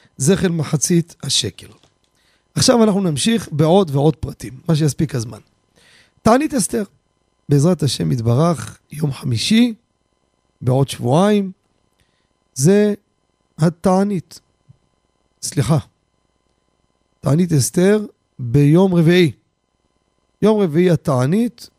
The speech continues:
יום חמישי זה, אה,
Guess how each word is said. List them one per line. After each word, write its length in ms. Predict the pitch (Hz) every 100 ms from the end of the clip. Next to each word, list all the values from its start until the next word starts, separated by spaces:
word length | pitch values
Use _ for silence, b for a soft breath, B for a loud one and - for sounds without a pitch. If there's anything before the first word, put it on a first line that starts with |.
| _ _
יום 220 | 147 175 160
חמישי 680 | 175 147 127 - 170 107 - _ _ _ _ _ _ _ _ _ -
זה, 380 | 120 156 147 98 - b b b b -
אה, 500 | 123 117 107 101 101